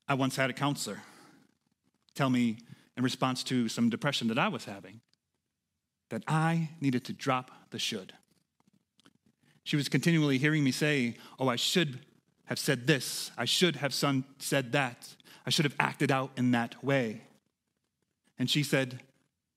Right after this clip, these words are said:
"Well, I could replace it with, 'Well, it'd be cool if I said this.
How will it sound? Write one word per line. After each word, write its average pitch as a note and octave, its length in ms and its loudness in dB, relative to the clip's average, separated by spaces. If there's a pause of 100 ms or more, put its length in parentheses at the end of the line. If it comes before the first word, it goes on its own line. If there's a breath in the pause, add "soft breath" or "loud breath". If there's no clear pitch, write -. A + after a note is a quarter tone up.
(120)
"Well, B2+ 100 -2
I B2 120 0
could A2+ 140 -8
replace A#3 400 -2
it A2 120 -8
with, - 340 -14 (300)
'Well, C#3+ 100 0
it'd D3+ 80 -2
be F3+ 80 2
cool G#3+ 640 2 (220)
if - 180 -12
I A2 120 -4
said G#2 280 -8
this. - 400 -16